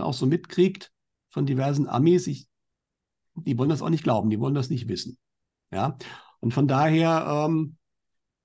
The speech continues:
äh, ja, es ist aber auch nichts von irgendwelchen Whiteheads, die wollen das auch nicht wissen,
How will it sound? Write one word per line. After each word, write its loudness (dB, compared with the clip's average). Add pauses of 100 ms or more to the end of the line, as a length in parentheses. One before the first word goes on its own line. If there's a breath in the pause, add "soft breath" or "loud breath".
(400)
äh, 0 (640)
ja, 2 (500)
es -2
ist -2
aber 0
auch 0
nichts -4 (140)
von -6
irgendwelchen 0
Whiteheads, -2
die -2
wollen 0
das -4
auch 0
nicht 0
wissen, -4